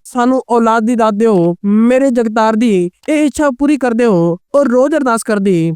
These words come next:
ਜਗਤਾਰ ਵੀ ਆਪਣੀ ਭੱਠੇ ਦੇ ਨੇੜੇ ਇੱਕ ਛੋਟੇ ਜਿਹੇ ਗੁਰਦੁਆਰੇ ਦੇ ਵਿੱਚ ਆਪਣਾ ਸਿਰ ਝੁਕਾਉਂਦਾ। ਪਰ ਗੁਰੂ ਸਾਹਿਬ ਦੀ ਜੋ ਮਰਜ਼ੀ ਹੈ, ਉਹਨਾਂ ਦਾ ਜੋ ਭਾਣਾ ਹੈ,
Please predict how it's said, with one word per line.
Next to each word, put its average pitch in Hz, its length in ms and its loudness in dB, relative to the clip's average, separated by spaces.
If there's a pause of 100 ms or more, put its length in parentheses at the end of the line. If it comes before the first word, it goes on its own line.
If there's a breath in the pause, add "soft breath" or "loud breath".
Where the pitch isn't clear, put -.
(200)
ਜਗਤਾਰ 226 460 0
ਵੀ 180 320 0 (120)
ਆਪਣੀ 269 380 0
ਭੱਠੇ 240 320 -2
ਦੇ 269 140 0
ਨੇੜੇ 226 560 0
ਇੱਕ 294 260 -2
ਛੋਟੇ 254 420 -2
ਜਿਹੇ 285 140 0
ਗੁਰਦੁਆਰੇ 240 460 0
ਦੇ 262 120 0
ਵਿੱਚ 196 460 -2 (200)
ਆਪਣਾ 220 580 0
ਸਿਰ 294 300 -4
ਝੁਕਾਉਂਦਾ। 214 580 0 (200)
ਪਰ 262 160 0
ਗੁਰੂ 240 260 0 (100)
ਸਾਹਿਬ 269 220 0
ਦੀ 277 100 0
ਜੋ 269 180 0
ਮਰਜ਼ੀ 254 320 2
ਹੈ, 175 300 0 (200)
ਉਹਨਾਂ 285 220 0
ਦਾ 247 100 -2
ਜੋ 254 120 0
ਭਾਣਾ 226 400 0
ਹੈ, 175 260 0